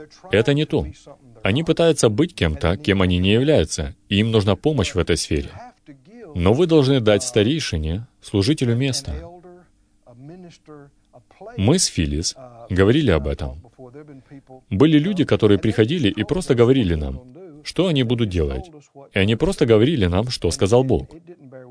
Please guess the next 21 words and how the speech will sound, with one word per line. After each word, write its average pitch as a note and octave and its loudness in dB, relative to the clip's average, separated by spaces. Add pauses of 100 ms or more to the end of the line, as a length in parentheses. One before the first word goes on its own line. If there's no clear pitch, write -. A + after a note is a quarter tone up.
Внутри G#2 0
у E3+ -2
нас E2+ 0
не E3 -4
было B2+ 2
никакого B2+ -2
свидетельства, G2 -4
отзывающегося G2+ 0
с - -6
этим. D2 -6 (640)
Но F#2 0
мы C#3 4
ничего E3+ -2
не E3+ -2
говорили. F3+ -4 (540)
Вы F2+ 0
можете A2 2
спросить, G#2+ -6
почему? C#3+ -4 (260)
Что D#2+ 0
ж, - -10